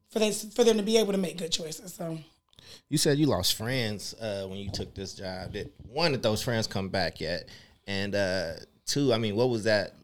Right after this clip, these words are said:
Speaker 2: like, like? What was, what do you feel like was the impetus of that?
Speaker 1: Uh, there's a real divisiveness, um, between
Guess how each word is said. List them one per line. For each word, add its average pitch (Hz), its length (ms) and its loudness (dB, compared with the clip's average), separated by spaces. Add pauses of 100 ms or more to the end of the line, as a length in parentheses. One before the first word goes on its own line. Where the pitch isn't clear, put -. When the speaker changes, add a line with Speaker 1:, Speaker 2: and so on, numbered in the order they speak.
(120)
Speaker 2:
like, 80 260 -8
like? 104 480 0
What 101 100 -8
was, 110 240 -4
what 113 120 -4
do 123 40 0
you 117 80 -2
feel 110 140 -2
like 101 160 0
was 98 160 -6
the - 100 -12
impetus - 380 -10
of 80 60 -8
that? - 240 -10 (1300)
Speaker 1:
Uh, 262 60 -6
there's 302 240 4
a 254 60 -6
real 254 260 4
divisiveness, 214 840 0
um, 196 320 2
between 196 760 0